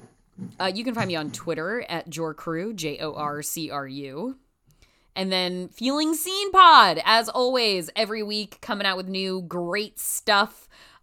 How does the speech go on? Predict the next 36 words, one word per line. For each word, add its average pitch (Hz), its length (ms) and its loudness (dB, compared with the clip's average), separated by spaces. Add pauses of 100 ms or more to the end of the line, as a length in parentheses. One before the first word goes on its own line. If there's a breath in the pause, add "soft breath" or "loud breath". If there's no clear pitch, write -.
Uh, 165 680 4
a 170 180 -4 (320)
dear, 180 640 -2
uh, 156 260 -4
friend 175 800 -6
and 156 320 -8 (140)
filmmaker 175 360 -6
I'm 156 140 -8
very 151 260 -6
excited 156 380 -8
about 156 160 -6
named 151 160 -10
Francesca 156 580 -10
Maldonado 151 720 -8
is 170 240 -6
a 151 300 -8 (320 soft breath)
new, 185 380 -2
the 185 120 -6
latest 180 380 -2
episode 175 340 -2
of 156 120 -8
that. 170 320 2
So 180 240 -6
go 185 200 -2
check 214 220 -2
it 208 80 0
out. 220 340 0
Uh, 156 380 -4
all 175 180 0
this, 180 300 -4
all 185 140 2
my 196 160 2
pod 190 340 0
synergy. 165 800 -6
Do, 175 380 -2
do, 226 720 -2